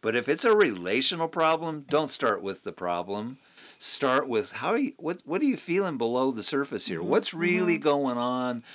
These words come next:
Speaker 1: underneath the surface? What's really happening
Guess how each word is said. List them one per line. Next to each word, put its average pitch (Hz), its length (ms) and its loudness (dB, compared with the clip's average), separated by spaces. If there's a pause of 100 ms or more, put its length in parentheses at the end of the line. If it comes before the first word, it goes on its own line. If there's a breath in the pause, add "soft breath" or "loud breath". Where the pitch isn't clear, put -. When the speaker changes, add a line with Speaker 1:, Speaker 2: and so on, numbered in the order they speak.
(240 loud breath)
Speaker 1:
underneath 120 640 0
the - 80 -12
surface? 113 540 -2
What's 233 200 -2
really 104 500 2
happening 98 600 -4